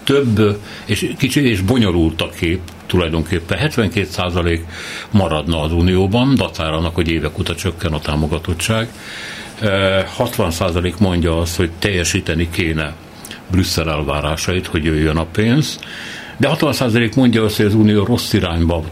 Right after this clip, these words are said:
tart, és hát ennek persze, hogy mi az oka, azt nem részletezik. Minden esetre az euró támogatottsága kétharmados itt a forint mélyrepülése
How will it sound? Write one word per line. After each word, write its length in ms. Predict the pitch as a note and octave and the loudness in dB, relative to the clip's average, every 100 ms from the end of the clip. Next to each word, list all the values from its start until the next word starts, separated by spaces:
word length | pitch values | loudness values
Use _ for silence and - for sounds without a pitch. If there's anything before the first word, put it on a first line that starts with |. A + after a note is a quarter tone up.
| - | -4
tart, 420 | F#2+ F#2+ F#2+ - | 0 0 -2 -2
és 200 | F#2+ - | 0 0
hát 320 | F2+ F#2 - | -2 -6 -4
ennek 280 | G2 F#2 F2 - | 0 2 0 -2
persze, 340 | F#2 - F#2+ | -4 -2 -2
hogy 200 | F2+ E2+ E2 - - - | 0 -2 -6 -10 -8 2
mi 140 | G#2+ G#2+ | 4 4
az 160 | F2+ | 2
oka, 280 | G2 E2+ F#2 | 0 0 0
azt 180 | E2+ E2+ | 0 0
nem 300 | F2 F2+ F2 - - - | 0 0 0 -10 -14 -2
részletezik. 800 | F2+ E2 - F2 - F2+ G#2+ G#2+ - - - | 0 0 -2 -2 -2 0 0 -2 -10 -14 -2
Minden 240 | C#3+ D3+ C3+ | 2 4 2
esetre 360 | B2+ A#2 B2 | 2 0 0
az 120 | G#2+ | 0
euró 420 | G#2+ B2+ A2 G2 F2 | 2 4 4 4 0
támogatottsága 920 | F2+ E2 D#2 D#2+ E2 D#2+ E2 D#2+ E2+ | 0 0 0 0 -2 -4 -4 -2 -2
kétharmados 840 | - F2+ - E2+ D#2 D#2+ F2+ E2+ | -2 -4 -2 -2 0 2 2 0
itt 200 | F2 - | -4 -4
a 60 | E2 | -6
forint 380 | - E2+ D#2+ D#2+ | -4 -2 0 2
mélyrepülése 800 | D#2+ D2+ D2 F2 D#2+ D#2+ - | 2 0 0 0 2 0 -4